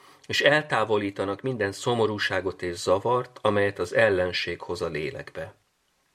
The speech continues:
Találok-e döntéseimben belső vigaszt, felszabadultságot, örömet,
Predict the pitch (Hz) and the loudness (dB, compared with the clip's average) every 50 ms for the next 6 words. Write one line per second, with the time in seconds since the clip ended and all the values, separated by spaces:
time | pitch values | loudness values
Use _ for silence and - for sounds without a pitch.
0 | _ _ _ _ _ _ _ _ _ _ _ _ - - - - - _ _ - | _ _ _ _ _ _ _ _ _ _ _ _ -20 -20 -20 -20 -20 _ _ 2
1 | 139 135 139 131 117 110 107 - - 104 101 123 143 127 113 - 110 101 101 - | 4 4 4 4 2 0 -2 -4 -4 -4 0 2 0 0 0 -2 -6 -4 -4 -4
2 | - 104 104 107 101 104 104 101 98 104 131 120 107 - - - 107 101 98 110 | -4 -4 -4 -6 -6 -8 -8 -6 0 0 2 2 2 0 -2 -4 -4 -6 -6 -8
3 | 107 98 - 101 90 90 - - _ - - - - 123 110 - - - 92 101 | -8 -2 -2 -2 -2 -2 -8 -18 _ -10 -4 0 2 2 2 0 -2 -4 -2 -2
4 | 95 92 92 90 90 - - - - 90 90 85 82 90 - - - - 120 113 | -2 -2 -4 -6 -8 -8 -8 -6 -6 -6 -6 -8 -10 -14 -16 -10 -4 0 2 2
5 | 101 98 92 90 90 92 - - - | 2 2 0 0 -4 -6 -8 -14 -20